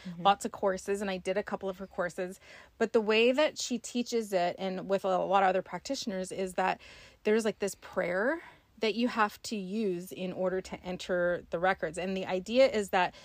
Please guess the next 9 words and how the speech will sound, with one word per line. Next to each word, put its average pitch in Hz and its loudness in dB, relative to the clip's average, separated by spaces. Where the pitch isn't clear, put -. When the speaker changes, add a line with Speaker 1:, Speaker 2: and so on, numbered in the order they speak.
Speaker 2:
saying 240 2
this 214 -2
prayer 196 2
out 175 2
loud 175 4
or 175 2
within 175 -4
your 170 -6
mind 170 -2